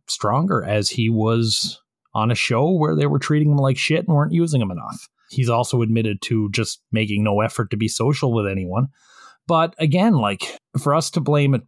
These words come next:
purely on age, um, which we w-, have alluded otherwise, but Phil Hartman was,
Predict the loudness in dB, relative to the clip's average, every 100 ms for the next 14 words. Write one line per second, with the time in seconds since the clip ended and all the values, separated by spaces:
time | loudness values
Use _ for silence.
0 | _ _ -6 0 2 2 2 2 0 0
1 | 0 0 -2 -8 -18 _ -4 0 0 2
2 | 0 -2 -4 0 2 0 -2 -4 0 0
3 | -2 -8 0 2 2 2 0 0 2 2
4 | 0 -2 -4 -6 -16 -20 -20 -4 -4 0
5 | 2 2 2 2 2 2 2 2 2 -2
6 | -4